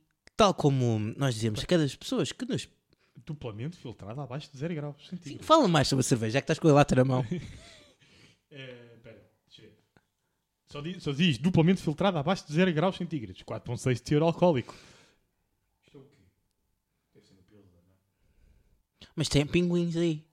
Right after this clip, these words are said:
Speaker 1: Tem pinguins, olha. É aí pinguins. Ali em cima, anti-, em cima da Antártica
Speaker 2: Ah, pois
Speaker 1: tem
Speaker 2: tem.
Speaker 1: pinguins.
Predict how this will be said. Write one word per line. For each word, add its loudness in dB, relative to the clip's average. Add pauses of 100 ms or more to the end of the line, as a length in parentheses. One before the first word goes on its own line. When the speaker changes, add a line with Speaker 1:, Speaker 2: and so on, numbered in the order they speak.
(320)
Speaker 1:
Tem -8
pinguins, -6
olha. -10
É -10
aí -8
pinguins. -10 (480)
Ali -2
em -6
cima, -12
anti-, -8
em -10
cima -8
da -2
Antártica -4
Speaker 2:
Ah, -6
pois -6
Speaker 1:
tem -4
Speaker 2:
tem. -4
Speaker 1:
pinguins. -4